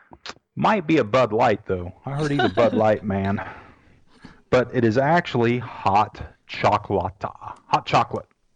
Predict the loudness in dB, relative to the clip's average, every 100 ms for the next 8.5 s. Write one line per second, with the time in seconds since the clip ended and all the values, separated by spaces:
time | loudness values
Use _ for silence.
0 | _ _ _ -20 -20 -20 _ 2 2 2
1 | 0 0 0 0 -10 -10 0 0 2 0
2 | 2 2 2 4 4 2 -2 -10 -2 0
3 | 0 -2 -6 -2 -2 0 0 2 4 4
4 | 2 0 2 0 0 -10 -16 -16 _ _
5 | _ _ _ -20 -20 -20 -2 0 0 -4
6 | -14 -10 -2 0 2 2 0 0 2 4
7 | 4 4 2 2 2 0 0 -4 -2 -4
8 | -2 -2 2 2 2